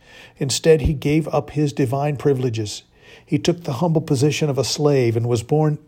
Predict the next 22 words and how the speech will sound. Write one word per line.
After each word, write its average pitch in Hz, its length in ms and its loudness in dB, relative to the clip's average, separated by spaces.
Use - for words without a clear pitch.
as 131 180 -2
a 139 60 0
human 123 260 0
being. 107 460 -2
He 139 140 0
appeared 131 400 2
in 117 120 -2
human 160 380 -2
form 101 420 -8
and 120 400 -4
will 127 280 0
humble 117 420 -4
himself 104 720 -8
in 131 160 0
obedience 135 560 2
to 139 100 -2
God 117 400 0
and 113 160 0
die 120 240 -2
a 110 80 -2
criminal's 160 540 -2
death 107 400 -6